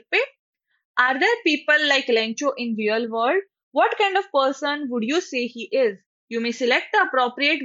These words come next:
word from the box to answer the question. यहाँ पे आपको कुछ वर्ड्स दिए हैं, greedy, naive, stupid, ungrateful, selfish, comical and unquestioning। इसमें से आपको सही जवाब ढूंढना है। तो इसका जवाब है,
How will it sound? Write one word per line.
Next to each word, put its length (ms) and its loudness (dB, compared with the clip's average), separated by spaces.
word 140 0
from 280 -6
the 100 0
box 540 -2
to 220 0
answer 240 -4
the 140 0
question. 440 -2
यहाँ 180 4
पे 120 0
आपको 300 2
कुछ 220 -2
वर्ड्स 300 0
दिए 200 0
हैं, 260 0
greedy, 460 2
naive, 380 2
stupid, 580 -2
ungrateful, 840 0
selfish, 540 0
comical 540 2
and 240 0
unquestioning। 840 -2
इसमें 260 -4
से 100 2
आपको 240 0
सही 280 -4
जवाब 280 2
ढूंढना 340 -2
है। 200 -2
तो 60 -8
इसका 180 -2
जवाब 380 2
है, 120 2